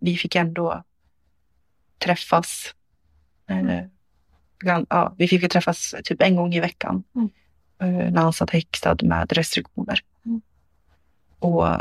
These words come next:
Speaker 1: det var ju också så här svårt. För då visste jag liksom inte, jag visste att de yrkade på sju år.
Speaker 2: Mm.
Speaker 1: Och då var det väldigt så här, s-, ska jag vänta på dem så här länge?
Speaker 2: Mm.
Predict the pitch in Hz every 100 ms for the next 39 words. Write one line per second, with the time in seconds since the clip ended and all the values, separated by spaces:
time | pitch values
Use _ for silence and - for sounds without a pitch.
0 | - 180 180 180 196 180 - - 165 165
1 | - 185 190 160 - - - _ _ _
2 | - - 170 - 190 196 - - 180 175
3 | - 170 165 - _ 160 165 - 170 170
4 | - - 185 165 170 160 151 175 160 -
5 | 196 165 - 170 165 165 - - 175 165
6 | 233 - 202 - 226 196 _ _ _ _
7 | _ _ _ _ _ _ _ _ _ 180
8 | 185 185 175 175 180 - _ 175 170 170
9 | 170 170 165 170 - 175 87 - - _
10 | - - 185 175 175 170 180 165 208 208
11 | 185 170 180 185 - - 175 165 170 170
12 | 190 240 233 220